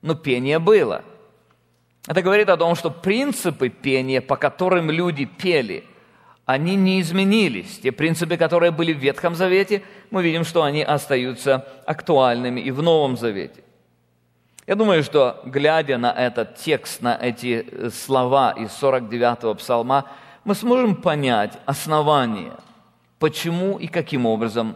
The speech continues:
нам нужно петь. «Пойте Господу песнь новую, хвала Ему в собрании святых». Остановимся на первых двух словах. «Пойте Господу». Первое слово «пойте». Окей, что значит «пойте»?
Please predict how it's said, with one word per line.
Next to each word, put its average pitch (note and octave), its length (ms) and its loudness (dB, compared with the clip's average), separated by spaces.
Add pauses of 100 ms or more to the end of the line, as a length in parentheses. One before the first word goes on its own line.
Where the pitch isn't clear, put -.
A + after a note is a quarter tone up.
нам A#2+ 320 -2
нужно G#2 280 -4
петь. - 480 -10 (180)
«Пойте G#3 340 2
Господу D3 600 0 (680)
песнь C#3+ 300 -4
новую, A2+ 460 0 (240)
хвала B2 400 2
Ему B2 180 -4
в A#2+ 40 -10
собрании A2+ 480 0
святых». G#2 400 -6 (240)
Остановимся B3 480 0
на F#3 100 4
первых D3 500 0
двух B2+ 220 -2
словах. A2 560 -2 (400)
«Пойте A3 380 2
Господу». B2+ 420 -2
Первое A3+ 440 2
слово C#3+ 500 -2 (100)
«пойте». A#2+ 440 -4 (1160)
Окей, G#2+ 340 -6
что - 200 -2
значит C3+ 380 -2 (160)
«пойте»? D#2 280 -18